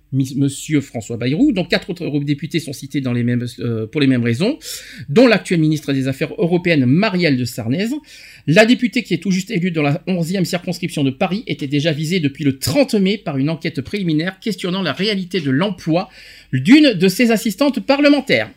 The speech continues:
Il y a aussi Philippine Laniès. Euh, en tant qu'eurodéputée, elle est, elle avait en-, aussi employé une, comme calo-, collaboratrice Isabelle Sicard, fidèle chef de cabinet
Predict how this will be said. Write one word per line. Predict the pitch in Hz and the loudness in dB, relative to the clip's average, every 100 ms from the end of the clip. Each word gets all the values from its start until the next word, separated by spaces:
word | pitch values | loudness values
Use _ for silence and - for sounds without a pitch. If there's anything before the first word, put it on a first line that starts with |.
| - | -2
Il | 165 | 2
y | |
a | 240 | 2
aussi | 226 - 180 | 0 -4 -6
Philippine | - 262 262 247 208 185 170 | 0 0 2 2 2 2 0
Laniès. | 160 156 139 127 - - - - - - - - - - | 2 2 2 -2 -10 -12 -12 -16 -14 -12 -12 -14 -12 0
Euh, | 160 160 165 | 4 6 6
en | 220 | 4
tant | 240 269 | 2 2
qu'eurodéputée, | 233 208 160 143 - 220 247 | 2 2 2 -2 0 2 4
elle | 165 | 2
est, | 156 147 | 2 0
elle | 156 151 | 0 2
avait | 143 156 - | 2 0 0
en-, | 180 175 | -2 0
aussi | 202 196 233 | 0 2 2
employé | 208 214 208 | 2 2 2
une, | 160 139 | 2 2
comme | 151 135 | 0 2
calo-, | 254 262 202 | 2 2 0
collaboratrice | 294 302 220 185 175 220 - | -2 -2 -2 -4 -4 -6 -4
Isabelle | 226 202 196 180 | -2 0 0 0
Sicard, | - 202 190 190 - | -6 -4 -2 -2 -4
fidèle | - - 175 175 | -12 -4 0 0
chef | 156 - 220 - - 208 | -2 -2 -2 -4 -8 -8
de | 143 160 | -2 -2
cabinet | 170 220 208 208 233 | 0 -2 0 2 4